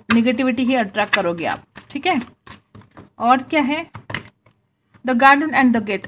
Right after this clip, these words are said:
सारी खुशियाँ आपकी ज़िंदगी में आने वाली है। नंबर थर्टी, नंबर ट्वेंटी आपके लिए कुछ खास हो सकते हैं। तो देखो, The Garden and the Gate बता रहा है कि सारी जो कुछ भी आपको अपने लाइफ में चाहते हो, आप सारी खुशियाँ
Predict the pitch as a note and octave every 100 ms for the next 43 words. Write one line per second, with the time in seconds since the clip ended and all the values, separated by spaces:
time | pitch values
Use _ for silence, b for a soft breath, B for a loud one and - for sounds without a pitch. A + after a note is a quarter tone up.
0 | - _ D4 D4+ E4+ - C#4 D4 D4+ D4
1 | D4+ A#3+ A#3+ A#3 A#3+ A#3+ - G#3 G3+ F#3+
2 | F#3 G3 A#3 A#3+ C4 C4 A#3 C4+ B3+ A#3+
3 | A#3 A3+ A3+ B3+ A#3 A#3+ A3+ A#3+ - A3
4 | G3 G3+ G3 G3+ G#3+ A3+ A#3+ _ _ -
5 | - _ A#3+ D4+ E4+ D#4 B3+ B3+ C#4 D4+
6 | D4 C#4 A3+ C4 A#3+ B3+ C4 B3+ B3+ C#4+
7 | C#4 C4 C4+ C#4+ E3+ - _ _ G3 C4
8 | C#4+ D#4+ - - E4+ D4+ - - D4 C#4
9 | A#3 C#4 C4 A#3+ A#3+ C4 B3 A3 G#3+ B3
10 | A3 - A#3+ - C4+ C#4+ D4 A#3+ - C4+